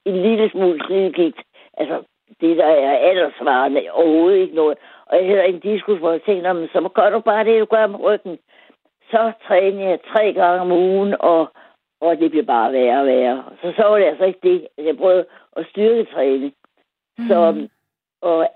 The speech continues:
Speaker 1: så at, jeg ved ikke, om du vil hjælpe mig, men, og det er heller ikke det, jeg rækker selvfølgelig ikke for at blive ynket, men det er bare fordi, jeg er så fortvivlet nu,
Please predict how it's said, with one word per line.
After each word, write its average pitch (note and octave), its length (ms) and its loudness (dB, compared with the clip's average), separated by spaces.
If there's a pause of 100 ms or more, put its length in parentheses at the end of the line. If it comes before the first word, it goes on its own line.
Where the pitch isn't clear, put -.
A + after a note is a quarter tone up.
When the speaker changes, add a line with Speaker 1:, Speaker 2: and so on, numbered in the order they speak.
(180)
Speaker 1:
så F#3+ 200 2 (100)
at, A3 200 2
jeg A3+ 140 0
ved B3+ 140 2
ikke, A3 120 -2
om A3 100 -2
du G#3 80 4
vil G3+ 100 2
hjælpe G3 380 0
mig, F#3 260 -2 (280)
men, F#3 240 -2 (560)
og F#3+ 80 -2
det A3 120 2
er G#3+ 40 2
heller G3+ 160 2
ikke G3+ 140 -4 (100)
det, D3+ 260 -2
jeg D3 160 0
rækker F#3 300 2
selvfølgelig F#3 280 0
ikke F#3+ 120 -2
for G3 120 2
at D#3 60 -2
blive E3 260 -4
ynket, G3 420 -2
men F3 80 -12
det G3 80 2
er G3 40 0
bare F#3 220 0
fordi, F#3+ 320 -4 (260)
jeg C3 120 2
er A3+ 280 2
så A#3 160 -2
fortvivlet G#3+ 580 -2
nu, G3 240 0